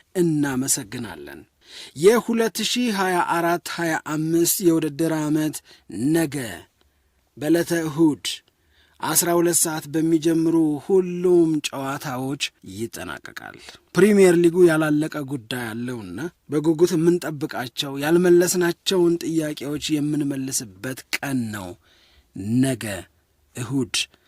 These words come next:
አስራ ሁለት ሰዓት ላይ የሚደረጉት ጨዋታዎች። ታዲያ በእነዚህ ጨዋታዎች ላይ ቶተንሃም ሆትስፐርስ ከብራይተን ኤንድ ሆቭ አልቢየን፣ ወልቭስ ከብሬንትፎርድ፣ ሳውዝሃምፕተን ከአርሰናል፣ ኖቲንግሃም ፎረስት ከቼልሲ፣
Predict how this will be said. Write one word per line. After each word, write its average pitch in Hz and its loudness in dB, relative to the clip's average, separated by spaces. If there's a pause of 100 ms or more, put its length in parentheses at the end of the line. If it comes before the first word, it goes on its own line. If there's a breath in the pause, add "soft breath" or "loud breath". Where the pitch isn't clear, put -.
(200 soft breath)
አስራ 127 -2 (120)
ሁለት 160 4
ሰዓት - -2
ላይ 92 -10 (380)
የሚደረጉት 107 -8
ጨዋታዎች። 65 -12 (840 loud breath)
ታዲያ 175 6
በእነዚህ 180 6
ጨዋታዎች 151 -2
ላይ 165 0
ቶተንሃም 160 -2
ሆትስፐርስ 175 -2
ከብራይተን 143 -6
ኤንድ 135 -6
ሆቭ 131 -6
አልቢየን፣ 113 -8 (500 loud breath)
ወልቭስ 170 2
ከብሬንትፎርድ፣ 135 -6
ሳውዝሃምፕተን 165 -2
ከአርሰናል፣ 135 -6
ኖቲንግሃም 160 -2
ፎረስት 165 -4
ከቼልሲ፣ 151 -4